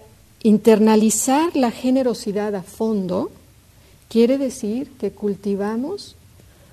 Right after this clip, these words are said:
una disposición interna generosa, que se convierte en manera de ser. Eso,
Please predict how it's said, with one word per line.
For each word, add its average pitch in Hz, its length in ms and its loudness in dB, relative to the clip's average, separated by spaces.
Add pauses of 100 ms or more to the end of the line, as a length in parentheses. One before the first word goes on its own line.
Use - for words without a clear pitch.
(160)
una 233 260 4
disposición 233 1400 -4 (100)
interna 196 1040 4
generosa, 185 640 -6 (880)
que 214 100 -4
se 214 160 0
convierte 233 540 -2
en 233 80 -2
manera 202 320 -4
de 185 100 -6
ser. 165 280 -12 (280)
Eso, 240 460 -8